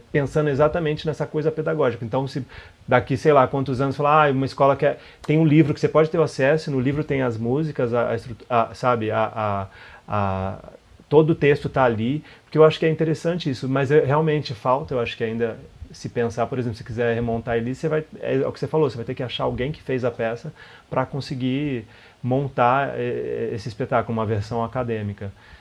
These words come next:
Mas eu acho que é algo que ainda é muito novo, né? É muito novo. E eu acho que com o tempo a gente vai, vai melhorar. E, e assim como lá os gringos têm, né? O, na faculdade, por exemplo, você tem acesso a tudo, assim, de, de material,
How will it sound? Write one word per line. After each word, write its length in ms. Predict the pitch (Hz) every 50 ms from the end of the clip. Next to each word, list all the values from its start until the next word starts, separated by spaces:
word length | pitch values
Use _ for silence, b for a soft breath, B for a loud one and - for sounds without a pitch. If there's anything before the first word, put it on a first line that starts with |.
| b b b b _ _
Mas 240 | - 110 107 107 107
eu 80 | 131 135
acho 140 | 139 127
que 80 | - 160
é 20 |
algo 240 | 156 147 151 156 160
que 140 | 151 - 180
ainda 220 | 175 170 170 170
é 20 | 170
muito 260 | 160 165 160 175 196
novo, 400 | 190 156 139 156 170 160 143 131
né? 260 | 120 110 113 120 123 123 -
É 100 | 120 120
muito 340 | 117 120 123 139 139 - 147
novo. 380 | 120 110 104 98 92 92 95 87 - _ _
E 60 | -
eu 100 | 110 110
acho 140 | 110 110 107
que 80 | 113 120
com 280 | - _ - 135 139
o 20 | 135
tempo 320 | 135 - 120 117 120 143
a 20 | 131
gente 240 | - 147 135 -
vai, 320 | 143 139 139 135 135 123 113 107 - _ _ - - _ _ _ _ _ _ _ _
vai 140 | 123 120 117
melhorar. 580 | 120 120 117 120 110 107 104 104 110 123 127 123
E, 120 | 113 110
e 60 | 117
assim 200 | 123 107 - 135
como 240 | - 147 156 165 160
lá 180 | 143 127 127 135
os 140 | 135 113
gringos 360 | 110 113 117 117 117 127 - -
têm, 240 | - 117 110 123
né? 300 | 135 131 117 117 107 101 98 80
O, 160 | 110 107 104 - - - - -
na 160 | 110 113 107
faculdade, 420 | 107 120 110 - 110 110 107 113 -
por 120 | - 127
exemplo, 260 | 110 104 107 110 110
você 140 | - - 139 - - _ - -
tem 100 | 147 131
acesso 380 | 123 - - 120 113 - -
a 20 | 156
tudo, 320 | - - 135 117 110 104
assim, 240 | 98 98 - 95 90 87 92 92 87 -
de, 120 | - 98 90 - - _ _ _ -
de 80 | - 104
material, 800 | 104 98 98 - 101 95 95 95 92 95 95 98 104 101 98